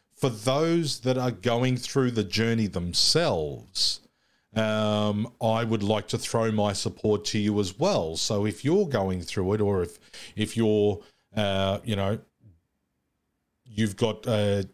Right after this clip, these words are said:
a chemo, uh, session, you know, that you're staring down the barrel of it, let me know. I'll throw support your way. I'll be, I'll be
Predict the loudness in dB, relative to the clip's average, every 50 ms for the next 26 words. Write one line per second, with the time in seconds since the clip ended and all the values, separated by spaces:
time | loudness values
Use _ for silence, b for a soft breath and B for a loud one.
0 | _ _ -8 -8 -8 -6 -4 -2 0 0 2 2 2 2 2 2 0 0 -4 -8
1 | _ _ _ _ _ -6 -2 -2 0 0 0 0 0 0 2 0 0 0 -2 -2
2 | -2 -2 -2 -4 -6 -8 _ _ _ -2 0 0 2 0 0 -2 -2 -2 0 0
3 | 0 2 2 2 0 2 0 0 0 0 0 0 -2 0 0 2 2 2 2 4
4 | 2 2 2 0 -2 -4 -6 _ _ _ _ _ _ _ _ _ _ _ _ _
5 | _ _ _ _ _ _ _ _ _ _ _ 0 0 0 2 2 0 0 2 2
6 | 2 2 2 0 -2 -4 -2 0 2 2 2 0 0 0 0 0 2 0 -2 -2
7 | 0 2 2 2 2 2 2 2 2 2 2 2 2 2 2 2 2 0 0 0
8 | 0 0 0 2 4 2 4 4 2 0 -2 -6